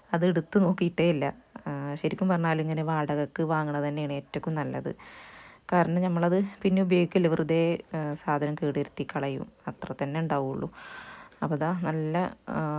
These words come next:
വളയും ഒക്കെ ഉണ്ട് ട്ടോ, നല്ല സെലക്ഷൻ ഉണ്ട്. അപ്പോൾ നമ്മൾ ആദ്യം, ആ, ഡ്രസ്സ് എടുത്തു. പിന്നെ അതിക്ക് മാച്ചിങ് ആയിട്ടുള്ള, മാച്ചിങ് പറയുമ്പോൾ കോൺട്രാസ്റ്റ് കളറാണ്, ആ, വളയും മാലയും ചൂട്ടിയും, ആ, വാങ്ങി. പിന്നെ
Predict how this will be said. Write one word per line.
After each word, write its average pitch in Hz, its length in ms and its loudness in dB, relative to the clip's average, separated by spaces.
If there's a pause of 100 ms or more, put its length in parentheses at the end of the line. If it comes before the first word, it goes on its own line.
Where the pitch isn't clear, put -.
(680)
വളയും 151 460 2 (300)
ഒക്കെ - 220 -2
ഉണ്ട് 170 120 2
ട്ടോ, 143 160 -2
നല്ല 147 240 -2
സെലക്ഷൻ 175 520 0
ഉണ്ട്. 160 280 -2 (540)
അപ്പോൾ 202 160 4
നമ്മൾ 220 200 10
ആദ്യം, 214 420 8 (160)
ആ, 165 200 4
ഡ്രസ്സ് 165 320 0
എടുത്തു. 180 400 2 (120)
പിന്നെ 185 160 2
അതിക്ക് 175 180 0
മാച്ചിങ് 165 400 2
ആയിട്ടുള്ള, 165 480 0 (100)
മാച്ചിങ് 151 320 -2
പറയുമ്പോൾ 202 300 2
കോൺട്രാസ്റ്റ് 175 580 0
കളറാണ്, 165 480 2 (560)
ആ, 156 40 0 (600)
വളയും 156 400 0
മാലയും 151 500 0 (200)
ചൂട്ടിയും, 139 520 -4 (160)
ആ, 139 420 -6
വാങ്ങി. 147 400 0 (420)
പിന്നെ 180 300 0